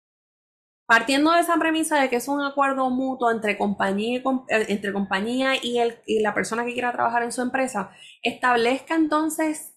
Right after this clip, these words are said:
los, los parámetros. Y si usted cambia en el futuro, vuelve y reúnase con los empleados y díganle,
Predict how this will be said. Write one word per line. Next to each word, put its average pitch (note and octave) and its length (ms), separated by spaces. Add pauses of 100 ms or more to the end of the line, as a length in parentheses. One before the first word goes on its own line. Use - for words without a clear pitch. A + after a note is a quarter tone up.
los, C4 220 (240)
los B3 240 (140)
parámetros. A3 680
Y G3+ 60
si G#3 140
usted C#4 260
cambia D#4 320
en D#4 60
el D#4 120
futuro, D4+ 800
vuelve G#3+ 320
y C#4 40
reúnase C#4+ 480
con C4+ 100
los C4+ 100
empleados C#4 480
y A3+ 40
díganle, G#3+ 480